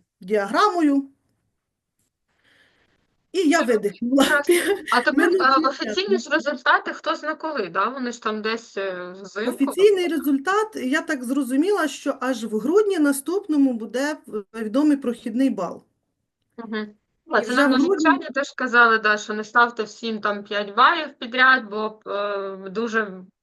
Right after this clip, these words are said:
Speaker 2: виросте, так, і будете тоді важче. Але, е, поділіться, будь ласка, скільки набрали?
Speaker 1: Сто тридцять п'ять балів із сто сорока. Я
Speaker 2: Сто сорока.
Speaker 1: вважаю, що це високий
Speaker 2: Це прекрасно.
Speaker 1: бал, і я думаю, що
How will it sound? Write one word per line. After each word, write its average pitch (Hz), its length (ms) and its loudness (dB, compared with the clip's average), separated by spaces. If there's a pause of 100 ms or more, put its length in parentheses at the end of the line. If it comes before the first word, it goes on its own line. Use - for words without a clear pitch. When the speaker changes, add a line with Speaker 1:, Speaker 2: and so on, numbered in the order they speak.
Speaker 2:
виросте, 320 640 0
так, 202 380 -2
і 190 60 -6
будете 190 480 -12
тоді 185 300 -14
важче. 208 520 -6 (840)
Але, 285 500 4
е, 240 140 4
поділіться, 233 680 -8 (140)
будь 185 260 -4
ласка, 180 140 -4
скільки 190 420 -10
набрали? 180 540 -6 (640)
Speaker 1:
Сто - 220 -10
тридцять 240 380 -8
п'ять 214 240 -6
балів 180 380 -10
із 208 160 -10
сто 208 160 -10
сорока. 185 460 -12 (240)
Я 190 100 -2
Speaker 2:
Сто - 100 -14
сорока. 262 320 -2
Speaker 1:
вважаю, 247 280 -2
що 233 160 -12
це 233 160 -6
високий 180 640 -10 (200)
Speaker 2:
Це 214 80 -4
прекрасно. 190 640 -6
Speaker 1:
бал, 392 180 -4 (480)
і 208 80 -6
я 214 120 -4
думаю, 254 320 4
що 277 200 -2